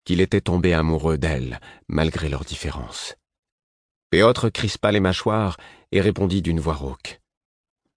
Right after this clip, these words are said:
Voilà précisément la question qui m'empêche de dormir la nuit. Vous n'avez vent que des actions les plus récentes et les plus brutales qu'elle a menées contre le clan du Narval.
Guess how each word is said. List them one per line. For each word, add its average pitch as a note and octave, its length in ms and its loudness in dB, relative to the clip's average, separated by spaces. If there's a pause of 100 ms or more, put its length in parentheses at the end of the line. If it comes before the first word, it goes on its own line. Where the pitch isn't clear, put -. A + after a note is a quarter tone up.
(300)
Voilà C#2+ 260 -2
précisément C2 580 -6
la A#1+ 100 -6
question - 540 -6 (880)
qui - 100 -14
m'empêche C2 340 -6
de - 80 -10
dormir C2+ 400 -8
la - 100 -10
nuit. - 340 -10 (1120)
Vous - 80 -4
n'avez D#2 260 2
vent D#2+ 320 0 (640)
que D#2+ 60 0
des D#2+ 180 0
actions D2 340 0
les C#2 80 -6
plus D#2 140 -4
récentes - 720 -6 (200)
et - 80 -4
les D2 80 0
plus C#2+ 160 -6
brutales D2+ 500 -2
qu'elle D2 160 -2
a C#2 60 -2
menées C#2 320 -2
contre - 300 -6
le C#2 80 -2
clan C#2 240 -2
du C2+ 120 -6
Narval. C2+ 540 -4